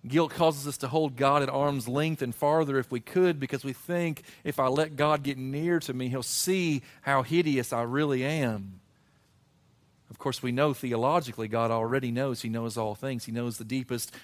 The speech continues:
recesses of our hearts. He has the number of hairs on our head counted. He knows all things already. But we, like Adam, think that we can hide. As Adam hid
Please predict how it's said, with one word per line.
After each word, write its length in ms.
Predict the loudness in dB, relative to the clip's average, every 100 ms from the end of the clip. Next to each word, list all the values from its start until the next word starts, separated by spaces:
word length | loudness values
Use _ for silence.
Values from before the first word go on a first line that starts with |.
| -4
recesses 640 | 2 2 2 -2 -4 -6
of 80 | -6
our 100 | -6
hearts. 360 | -2 0 0 -2
He 80 |
has 180 | -2 -2
the 80 | -2
number 320 | -2 0 0
of 80 | 0
hairs 420 | -2 0 0 -2 -12 -10 0
on 160 | 2
our 120 | 2
head 280 | 2 0 0
counted. 460 | -2 -4 -4 -6 -8
He 80 | -4
knows 280 | -2 -4 -6
all 220 | -2 0
things 260 | 0 -4 -2
already. 460 | -2 0 2 0 -4 -8 -4
But 100 | 0
we, 160 | 2
like 300 | 6 6 4 0
Adam, 420 | 0 2 2 0
think 340 | -2 -2 -2
that 140 | -2 -2
we 340 | 0 2 0 -4 -14
can 180 | -6 -4
hide. 480 | -4 -2 4 6 6
As 100 | 4
Adam 240 | 2 2 -2 -12 -6
hid 540 | 4 8 10 10 8